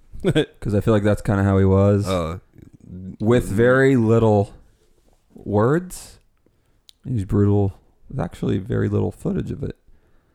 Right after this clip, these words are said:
Speaker 2: Um, so yeah, it's Rogue Nation Brutal. It's an I P A. It's Indian Pale Ale. Is it, I think it might be our first Rogue Nation beer.
Speaker 1: I think so.
Speaker 3: Yeah, it definitely is.
Speaker 2: I actually don't know much about Rogue Nation.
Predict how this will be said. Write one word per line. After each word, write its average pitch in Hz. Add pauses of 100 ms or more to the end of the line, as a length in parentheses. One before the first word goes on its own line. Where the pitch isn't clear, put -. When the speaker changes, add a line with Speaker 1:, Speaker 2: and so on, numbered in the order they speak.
(240)
Speaker 2:
Um, 98 (220)
so -
yeah, 165 (280)
it's -
Rogue 127
Nation 123
Brutal. 110
It's -
an 95
I 107
P 113
A. 107 (100)
It's -
Indian 117
Pale 113
Ale. 123 (1200)
Is 110
it, 131
I 120
think 165
it -
might 185
be 151
our 127
first -
Rogue 208
Nation 233
beer. 294 (140)
Speaker 1:
I -
think 170
so. 101
Speaker 3:
Yeah, 101
it 92
definitely 95
is. 78
Speaker 2:
I 131
actually -
don't 127
know 120
much 120
about 110
Rogue 117
Nation. 120